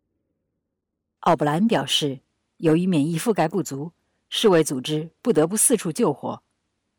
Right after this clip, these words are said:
近期，全国免疫率仅有百分之三十一的太平洋岛国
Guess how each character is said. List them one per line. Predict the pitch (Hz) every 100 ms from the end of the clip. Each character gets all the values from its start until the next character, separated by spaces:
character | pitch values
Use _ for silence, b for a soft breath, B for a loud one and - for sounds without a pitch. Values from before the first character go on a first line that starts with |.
| -
近 | 185
期， | 143 - 160 160 _ _ _ _ -
全 | - 208
国 | 208
免 | 220 147
疫 | 165
率 | 214 165
仅 | 156 180
有 | 220
百 | 247 139
分 | 175
之 | 196
三 | 226 247
十 | 220
一 | 226 247
的 | 151 139 139
太 | - 220
平 | -
洋 | 185 233
岛 | 196 131
国 | - 139 160